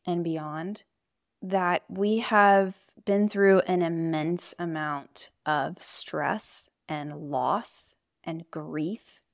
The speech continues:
And leaders are pushing through and beyond burnout. I'm not sure what is beyond burnout, but that's where we are.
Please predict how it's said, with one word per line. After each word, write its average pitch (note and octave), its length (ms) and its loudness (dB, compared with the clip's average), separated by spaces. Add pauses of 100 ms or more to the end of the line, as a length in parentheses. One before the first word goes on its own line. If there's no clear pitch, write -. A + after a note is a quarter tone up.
(440)
And E3+ 320 -2
leaders G#3 580 4
are E3+ 540 0
pushing G3+ 420 -2
through F#3 600 0 (180)
and D#3+ 580 -8 (380)
beyond F3+ 520 2
burnout. D3+ 560 -2
I'm F3 120 -4
not E3 180 -4
sure F3 260 0
what D#3+ 320 0 (280)
is F3+ 240 2
beyond D#3 480 0
burnout, D3 480 -4
but E3+ 120 -4
that's F#3 240 2
where D#3 140 -2
we C#3+ 140 -6
are. C#3+ 340 -6